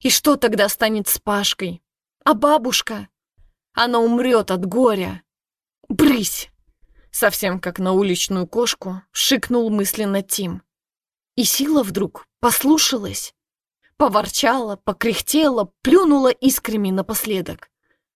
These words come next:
Но молнии стали уменьшаться. Они тускнели, становились тоньше. «Давайте, прячьтесь, поиграем в другое время».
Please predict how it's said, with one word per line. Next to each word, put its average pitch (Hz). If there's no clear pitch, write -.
Но 220
молнии 240
стали 202
уменьшаться. 202
Они 190
тускнели, 185
становились 202
тоньше. 185
«Давайте, 202
прячьтесь, 214
поиграем 220
в 180
другое 202
время». 190